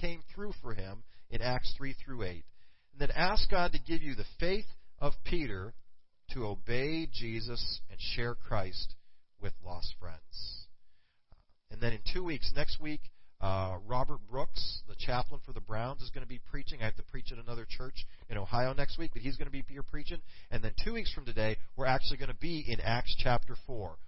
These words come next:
We're gonna look at part two of risky faith, just some things that Peter did for that. Let's pray together.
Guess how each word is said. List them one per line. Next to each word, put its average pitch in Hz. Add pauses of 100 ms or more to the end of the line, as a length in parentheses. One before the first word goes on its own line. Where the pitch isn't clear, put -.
(100)
We're 120
gonna 104
look 135
at 104 (240)
part -
two 156
of 113
risky 110
faith, 104
just 110 (120)
some -
things -
that -
Peter 123
did 101 (400)
for 87
that. 76 (320)
Let's -
pray 101
together. 82